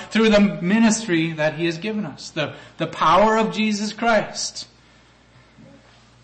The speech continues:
We are laborers together with God, the Bible tells us. We are called, every single person who has been lifted out of the miry clay and set upon a rock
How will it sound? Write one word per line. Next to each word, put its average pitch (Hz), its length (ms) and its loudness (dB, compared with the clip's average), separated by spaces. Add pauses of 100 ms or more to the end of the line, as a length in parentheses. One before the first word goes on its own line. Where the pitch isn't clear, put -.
(240)
We 135 120 -4
are 131 120 2
laborers 202 800 -2
together 190 500 0
with 170 280 -4
God, 170 360 2
the 143 80 -4
Bible 131 380 0
tells 139 340 0
us. 117 260 -6
We 160 140 -2
are 156 140 2
called, 220 680 4 (840)
every 233 380 0
single 247 480 0
person 226 500 -2
who 196 140 0
has 190 160 0
been 185 240 -2
lifted 233 400 -2
out 226 180 0
of 208 80 -2
the 202 60 0
miry 214 540 2
clay 202 360 2
and 185 140 -2
set 220 320 2
upon 247 400 4
a 214 80 4
rock 175 500 2